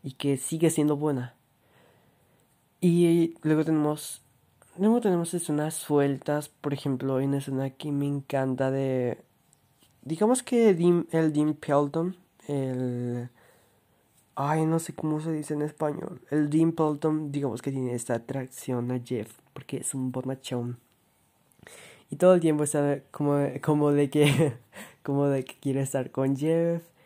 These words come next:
pero Jeff lo manda a volar, no porque sea gay, sino porque no es su tipo y ya. Y,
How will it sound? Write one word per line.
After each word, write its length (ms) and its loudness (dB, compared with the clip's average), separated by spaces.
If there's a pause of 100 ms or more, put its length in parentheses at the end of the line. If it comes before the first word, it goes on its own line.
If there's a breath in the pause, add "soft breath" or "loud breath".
(280 soft breath)
pero 200 0
Jeff 240 -2
lo 100 -4
manda 200 -2
a 40 2
volar, 640 0 (140)
no 100 -6
porque 240 -8
sea 180 0
gay, 200 0
sino 240 -2
porque 400 -6 (160)
no 160 0
es 80 -2
su 100 -4
tipo 240 -4
y 80 -2
ya. 260 -6 (800)
Y, 1000 -2